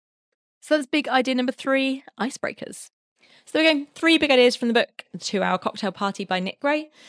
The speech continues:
Big idea number one, which is build momentum. Big idea number two, nights, name tags, and nibbles.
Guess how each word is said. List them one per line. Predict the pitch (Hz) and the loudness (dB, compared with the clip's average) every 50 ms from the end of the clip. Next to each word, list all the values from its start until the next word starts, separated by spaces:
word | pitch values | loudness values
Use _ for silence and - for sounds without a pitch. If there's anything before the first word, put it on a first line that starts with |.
| - _ _ | -20 _ _
Big | - 190 180 - - | -4 -4 -4 -4 -8
idea | 170 170 - 180 175 175 175 175 - | -12 -8 -6 -6 -6 -6 -6 -8 -8
number | 185 170 170 170 170 | -10 -8 -8 -6 -4
one, | 190 240 302 339 349 - | -2 -2 -2 -4 -6 -12
which | - - - - - | -14 -14 -12 -8 -6
is | 165 165 156 - | -6 -6 -8 -8
build | - - 185 180 175 170 - | -6 -4 -4 -2 -4 -4 -6
momentum. | 170 180 220 254 254 - 285 277 302 311 _ _ _ _ _ _ _ _ _ | -4 -2 -2 -2 0 -2 -2 -4 -4 -6 _ _ _ _ _ _ _ _ _
Big | - 285 277 - | 2 2 2 0
idea | - 214 226 | -2 -2 0
number | 220 233 233 220 | 0 0 0 0
two, | - - 247 247 247 - - | -2 -2 -2 -2 -2 -2 -2
nights, | 254 277 277 262 - - - - - | 0 0 0 0 -2 -8 -16 -10 -6
name | 214 214 208 208 | -4 -2 -2 -4
tags, | 202 - 196 190 180 - - | -4 -4 -6 -6 -6 -8 -10
and | 190 202 | -6 -6
nibbles. | 226 254 262 269 269 285 277 - - - | -4 -4 -4 -4 -6 -6 -8 -10 -16 -20